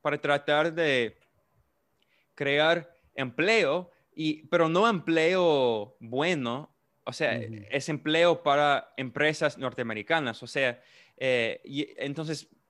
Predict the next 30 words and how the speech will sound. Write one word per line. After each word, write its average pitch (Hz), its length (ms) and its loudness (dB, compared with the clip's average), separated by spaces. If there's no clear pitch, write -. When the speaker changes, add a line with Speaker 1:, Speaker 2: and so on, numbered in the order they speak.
Speaker 1:
en, 131 320 -6
en 143 160 2
este 147 260 0
sentido, 202 480 -2
podemos 147 300 -2
Speaker 2:
Sí. 147 60 -2
Speaker 1:
hablar 131 220 0
del, 120 220 -2
del, 123 580 -4
de 120 320 -8
lo 120 160 0
específico, 131 960 -4
específico 135 720 -2
de, 120 420 2
del 117 140 -2
plan 110 280 -4
Biden. 147 380 4
El - 160 -8
plan 156 260 2
Biden 151 380 2
dice, 208 560 -4
eh, 139 200 -2
es 143 160 -2
un 165 100 -2
plan 160 260 0
completamente 151 880 -2
neoliberal 135 840 0
y 139 160 -2
dice 185 360 -4
que 135 320 -4